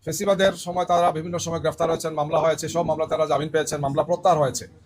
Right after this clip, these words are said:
তারা জামাত ইসলামীর সাথে সম্পর্কযুক্ত সবাই এবং জামাতের নেতা বা কর্মী পর্যায়ে তারা আছেন, নির্বাচনী কার্যক্রমে তারা ভূমিকা রাখছেন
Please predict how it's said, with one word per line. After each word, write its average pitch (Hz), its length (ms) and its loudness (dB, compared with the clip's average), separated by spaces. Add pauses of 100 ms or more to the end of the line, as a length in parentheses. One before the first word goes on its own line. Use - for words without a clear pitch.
(360)
তারা 170 180 6
জামাত 175 300 4
ইসলামীর 185 320 2
সাথে 180 280 0
সম্পর্কযুক্ত 165 680 -4
সবাই 190 360 2 (240)
এবং 156 220 2
জামাতের 175 520 4
নেতা 160 280 4
বা 170 120 4
কর্মী 160 260 -2
পর্যায়ে 156 260 -2
তারা 143 180 2
আছেন, 127 220 -6 (340)
নির্বাচনী 165 460 0
কার্যক্রমে 175 440 0
তারা 170 180 4
ভূমিকা 170 260 0
রাখছেন 202 360 0